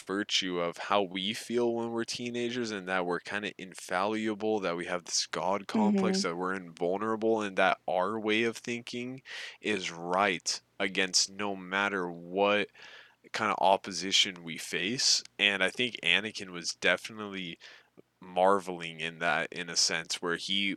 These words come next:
Speaker 1: was starting to get an idea of the world, even if it meant that his significant other didn't agree with it in any sense. It, it kinda lended itself to even, uh,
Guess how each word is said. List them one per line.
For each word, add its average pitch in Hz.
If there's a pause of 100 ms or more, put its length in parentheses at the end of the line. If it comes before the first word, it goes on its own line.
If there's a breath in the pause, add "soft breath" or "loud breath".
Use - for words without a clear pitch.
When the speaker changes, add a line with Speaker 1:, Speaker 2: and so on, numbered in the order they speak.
Speaker 1:
was 95
starting 101
to 87
get 90
an 95
idea 87
of 113
the 113
world, 113
even 123
if 113
it 92
meant 92
that 87
his -
significant 92
other 92
didn't 82
agree 85
with 87
it 82
in 78
any 82
sense. 82 (480 soft breath)
It, 92
it 92
kinda 107
lended 92
itself 92
to 85 (320)
even, 95 (160)
uh, 87